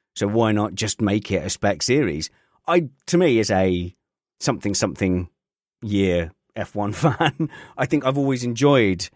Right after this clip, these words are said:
the, the competition. But I think as aero has become more and more important, I think I've enjoyed the tech battles less and less because it's sort of, it's invisible.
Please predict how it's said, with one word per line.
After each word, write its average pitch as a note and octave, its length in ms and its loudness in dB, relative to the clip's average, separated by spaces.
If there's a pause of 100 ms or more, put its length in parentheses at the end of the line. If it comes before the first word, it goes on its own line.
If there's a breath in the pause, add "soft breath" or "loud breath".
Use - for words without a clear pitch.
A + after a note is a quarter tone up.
(220)
the, G#2 120 2
the G2+ 200 -4
competition. F#2+ 800 -2 (640)
But B2+ 260 4 (300)
I A#2+ 80 -2
think C3+ 240 -4
as B2 320 0
aero A#2+ 480 2
has G2 160 -6
become G2+ 280 -4
more G#2+ 460 2
and G2+ 80 0
more G2 340 0
important, E2+ 680 -4 (340)
I F2 100 -8 (120)
think C#3+ 220 0
I've A2+ 120 2
enjoyed G#2+ 360 2
the - 80 -14
tech A2 220 -4
battles G2 580 -4 (400)
less A#2 300 0
and A#2 120 0
less C#3 340 0 (520)
because A#2+ 240 -2
it's A2 160 0
sort A2 320 0
of, G2+ 120 -16
it's A2 220 -4
invisible. G#2+ 560 -2